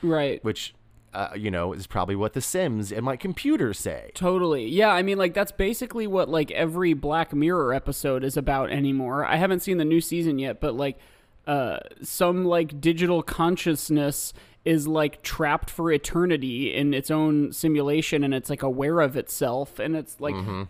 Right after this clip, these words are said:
Speaker 1: that would, I think, become kind of, like, a hell. But in, in The Matrix, you're not, like, living forever, even if you are in a simulation. Like, you're, you're living a normal human life, but, like, you're in nineteen ninety-nine and there's a sunshine.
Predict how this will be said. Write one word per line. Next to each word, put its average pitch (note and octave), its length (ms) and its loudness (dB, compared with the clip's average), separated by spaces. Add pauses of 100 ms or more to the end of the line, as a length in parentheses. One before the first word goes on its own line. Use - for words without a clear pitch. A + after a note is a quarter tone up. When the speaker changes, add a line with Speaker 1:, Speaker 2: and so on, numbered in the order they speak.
Speaker 1:
that D#3+ 220 0
would, F#3 280 2
I D3 140 2
think, A3 320 -4
become D3+ 380 0
kind D#3 220 0
of, C#3+ 120 0
like, C3 220 0
a - 80 -2
hell. F3+ 400 2
But E3+ 160 4
in, E3 280 2
in D#3+ 340 2 (540)
The D#3 180 -2
Matrix, E3 580 0
you're F3 180 0
not, F3+ 360 0
like, D3+ 240 0
living C#3+ 400 0
forever, C3 640 -2
even E3+ 280 0
if D#3+ 160 -2
you D#3 180 2
are F3 200 4
in D3 100 2
a C3+ 80 -2
simulation. A2 640 -6
Like, C#3+ 220 -6
you're, D#3 140 0
you're D#3 260 2
living G#3 320 4
a E3 100 4
normal F3 300 2
human E3 340 2
life, D3 380 0
but, D#3 220 2
like, C#3+ 280 -2
you're D#3 140 0
in C#3+ 100 2
nineteen D3 320 0
ninety-nine C#3+ 560 0
and C#3 160 0
there's C#3 180 -4
a C#3 100 -4
sunshine. D3 720 0